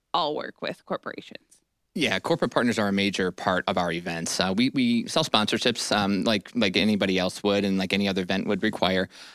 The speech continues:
Speaker 2: Um, and so the, the partnerships that we get through those sponsorships and with these corporations are essential both to the health and the success of the event and also to the health and success of Leader Dogs for the Blind. So,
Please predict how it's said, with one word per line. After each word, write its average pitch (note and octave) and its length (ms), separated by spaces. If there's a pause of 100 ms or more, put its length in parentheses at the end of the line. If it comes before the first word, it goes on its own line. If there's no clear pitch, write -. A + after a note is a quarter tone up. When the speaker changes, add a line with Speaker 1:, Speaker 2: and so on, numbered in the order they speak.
Speaker 2:
Um, A2 180
and C3+ 100
so C#3+ 120
the, B2+ 100 (100)
the B2 120
partnerships D#3+ 720
that - 80
we G#2+ 100
get G2+ 300
through A2+ 380
those G#2+ 280
sponsorships G#2+ 560
and G2 140
with G2+ 160
these - 160
corporations G2+ 580
are F#2+ 280
essential A2 500
both G#2+ 240
to B2 100
the G2 140
health A2+ 260
and G#2+ 100
the G2+ 60
success - 380
of - 40
the F#2+ 120
event B2+ 280
and G#2+ 80
also A2+ 280
to G#2 120
the G2+ 60
health G#2+ 220
and G#2+ 80
success - 360
of F#2+ 120
Leader G#2 160
Dogs F#2+ 200
for - 100
the F2 60
Blind. F#2 360
So, G2 180